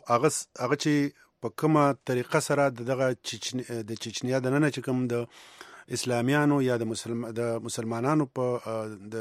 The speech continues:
آزاد دغه دپاره کوم تحریک و، د هغې هغه مشران یې څنګه مړه کړل، د هغې هغه پلویان یې څنګه ختم کړل، او کوم قسمه، آه، بمبار یې پرې وکړو،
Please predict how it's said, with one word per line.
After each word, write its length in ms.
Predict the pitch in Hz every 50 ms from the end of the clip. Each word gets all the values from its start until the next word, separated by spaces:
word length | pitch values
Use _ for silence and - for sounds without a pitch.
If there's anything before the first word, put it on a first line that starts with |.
| 110 113 110 - 113
آزاد 240 | 117 117 147 147 147 135 127
دغه 160 | 127 131 131 139
دپاره 300 | 123 139 131 127 123 -
کوم 100 | 123 120 - 123
تحریک 280 | 117 127 165 - -
و، 80 | 151 147 143 - - - - - _ _ _ _ 113
د 140 | 117 113 127 127 127
هغې 240 | 135 160 180 190 185 185 165 - _ _ _ _ - _ _ _ _ _ _ _ _ _ _ _ _ - -
هغه 140 | 120 113 120 123 120
مشران 300 | - 139 135 160 180 170
یې 80 | 160 - -
څنګه 160 | 165 160 156 156
مړه 140 | 156 151 151 -
کړل، 140 | - 156 151 139
د 60 | 131 131
هغې 140 | 127 135 147 139
هغه 160 | 131 123 -
پلویان 360 | - 117 113 113 135 160 165 165
یې 80 | 156 - -
څنګه 160 | 156 151 139 - -
ختم 200 | 156 - 160 151 -
کړل، 140 | - 156 139 123 - - - - - - - - - - - -
او 80 | 117 123
کوم 240 | - - 175 170 160 -
قسمه، 320 | 180 156 - - 156 143 151 156 - _ _ _ _ _ _ _ _ - -
آه، 600 | 120 120 123 120 120 120 117 117 117 113 113 113 104 - _ _ _ _ - - - 107 107
بمبار 400 | 127 127 127 123 147 156 160 156 156
یې 80 | 147 123
پرې 100 | 143 139
وکړو، 340 | 139 135 127 - 139 135 131